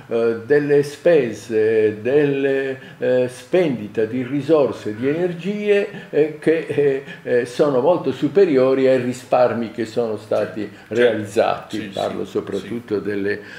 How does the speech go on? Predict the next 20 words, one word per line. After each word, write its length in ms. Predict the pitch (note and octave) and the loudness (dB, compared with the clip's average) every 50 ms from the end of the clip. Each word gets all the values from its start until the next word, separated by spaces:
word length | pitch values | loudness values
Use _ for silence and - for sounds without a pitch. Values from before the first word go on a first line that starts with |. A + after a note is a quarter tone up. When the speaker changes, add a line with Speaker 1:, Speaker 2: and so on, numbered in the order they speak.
| C#3+ - - | -18 -14 -10
Speaker 1:
eh, 80 | G#2 | -8
Speaker 2:
Sì. 220 | G2+ G2+ G#2 G#2 G#2 | -6 -4 -4 -4 -6
Speaker 1:
iniziative, 840 | G#2 G#2+ A2 G#2+ G#2+ A#2+ A2 G#2+ G#2+ - A#2 A#2+ A#2+ A2+ F#2+ G#2+ G#2 | -6 -6 -8 -6 -2 0 0 0 0 -2 -4 -4 -4 -4 -2 -2 0
eh, 720 | G#2+ G#2 G#2 G#2 G#2 G#2 G#2 G2+ G2 G2 G2+ G2 G2 F#2+ F#2 | 0 0 0 0 0 0 0 0 0 0 -2 -2 -2 -4 -6
industriali 960 | F#2 F#2 F#2+ F#2+ F#2+ G#2 G#2+ G#2+ - - A2 A2+ A#2+ C3+ C3+ B2 G#2+ G#2 G2 | -6 -6 -8 -6 -6 -6 -8 -8 -8 -6 -2 0 2 2 2 2 0 -2 -6
che 100 | G#2 G2+ | -8 -10
si 180 | F#2+ - - G2 | -10 -10 -14 -12
possono 420 | - - G#2+ G2+ - - G2+ G2 | -8 -8 -8 -8 -8 -8 -8 -6
realizzare. 600 | F#2+ F#2+ F#2 F2+ F2+ E2+ E2+ G2 - - - - - - - - - - - _ | -6 -6 -6 -8 -10 -14 -14 -12 -12 -12 -12 -14 -18 -20 -20 -20 -20 -20 -20 _
Con 240 | - G3 G#3 F#3 D3 | 2 2 2 4 4
la 120 | C3+ C#3 | 2 2
precauzione, 1300 | C#3 - D#3+ D#3+ D#3+ G3 G#3 G#3 G3+ - - A#3 A#3+ A#3 A#3 A#3 A#3+ A#3 A3+ A3 A3+ - - - - - - | 2 2 2 2 4 2 0 0 -2 -4 -4 0 0 2 2 0 0 -2 -2 -4 -6 -10 -14 -20 -20 -20 -8
eh, 340 | - A#2+ B2 B2+ C3+ C3+ C3 B2 | -2 0 0 0 0 -2 -6 -6
si 240 | - - G3 G#3 | -8 -8 -6 -6
dice 480 | F3+ - C3+ - - - - A#2+ A#2 - | -4 -4 -4 -6 -6 -8 -8 -8 -8 -4
che 380 | - - E3 C#3+ A#2 - - - - | 0 4 4 4 4 0 -4 -12 -8
quando 560 | - D#3 F#3+ A3+ C#4 C4 A#3+ G3+ E3+ D#3 - | -4 -2 0 0 0 0 -2 -2 -2 -4 -6
ci 180 | - - C#3+ A#2+ | -6 -10 -12 -12
sono 640 | - - - - F#3+ F3 D3+ C3 A#2+ A2+ G2+ G#2+ | -14 -14 -2 0 0 0 2 0 -2 0 -2 -2
rischi 680 | G#2+ A2+ C#3+ F#3+ G3 F3 - - - - - - G#2 | -2 -2 -4 -4 -4 -4 -6 -8 -14 -18 -18 -16 -14